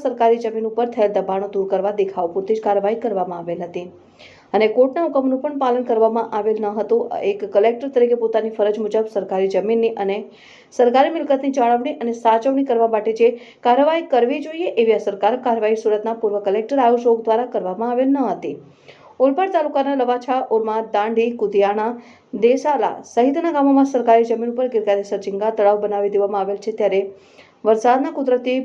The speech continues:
પાણીના વહનનો રસ્તો અટકાવવામાં આવ્યો છે. ત્યારે આ સમગ્ર મામલાને લઈને મામલતદાર દ્વારા ત્રણ ગામના તલાટીને નોટિસ ફટકારવામાં આવેલ છે. નોટિસને પગલે તલાટીઓ ઝીંગા તળાવના માલિકોને વિભાગ જી સી બી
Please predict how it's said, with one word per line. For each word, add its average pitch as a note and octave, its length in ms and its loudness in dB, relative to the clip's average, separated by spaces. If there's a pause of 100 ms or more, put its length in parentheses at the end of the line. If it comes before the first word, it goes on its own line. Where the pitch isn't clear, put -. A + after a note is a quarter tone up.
પાણીના C4+ 480 0
વહનનો G#3+ 400 -2
રસ્તો F#3 320 2
અટકાવવામાં A#3 500 -4
આવ્યો F3+ 300 -6
છે. F#3+ 80 -14
ત્યારે F3+ 260 0
આ F3 100 0
સમગ્ર G3 440 -2
મામલાને G3 400 0
લઈને F3+ 340 0 (640)
મામલતદાર C#4 520 4
દ્વારા A3 300 0
ત્રણ A#3+ 320 -4
ગામના A#3+ 380 0
તલાટીને G#3+ 440 -2
નોટિસ G#3 360 -6
ફટકારવામાં G#3+ 500 0
આવેલ G#3 240 2
છે. B3+ 300 4
નોટિસને F#3+ 480 -4 (120)
પગલે A3+ 380 6
તલાટીઓ F#3+ 420 4
ઝીંગા G3 360 -2
તળાવના G#3+ 440 2
માલિકોને G3 580 0 (1300)
વિભાગ A#3 500 4
જી C4+ 120 -2
સી C4 180 -2
બી B3 160 0